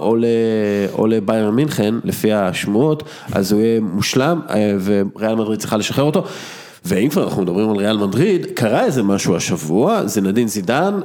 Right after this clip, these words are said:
חוזר אחרי פחות מעשרה חודשים לריאל מדריד. אה, דיברתי עם כמה אנשים שם ב-, ב-, באזור של המועדון, והם אומרים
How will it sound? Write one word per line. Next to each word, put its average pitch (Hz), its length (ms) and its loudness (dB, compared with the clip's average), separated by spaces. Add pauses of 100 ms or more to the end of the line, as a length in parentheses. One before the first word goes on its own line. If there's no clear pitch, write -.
חוזר 147 720 0
אחרי 104 340 0
פחות 107 240 -2
מעשרה 101 340 -2
חודשים 104 560 0 (300)
לריאל 110 840 0
מדריד. 104 420 0 (760)
אה, 104 400 0 (120)
דיברתי 120 420 0
עם 135 60 2
כמה 127 220 2
אנשים 113 320 0
שם 110 300 2
ב-, 92 500 0 (720)
ב-, 95 280 0
באזור 95 360 2
של 110 160 2
המועדון, 101 640 2 (560)
והם 101 800 0
אומרים 131 540 2